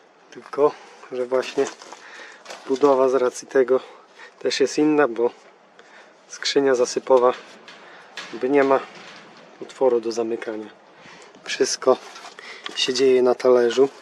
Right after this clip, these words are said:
Czyli tu mamy bezpośrednio nawóz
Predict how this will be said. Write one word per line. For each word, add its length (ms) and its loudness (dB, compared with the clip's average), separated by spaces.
Czyli 220 0
tu 120 0
mamy 240 4
bezpośrednio 640 2
nawóz 460 2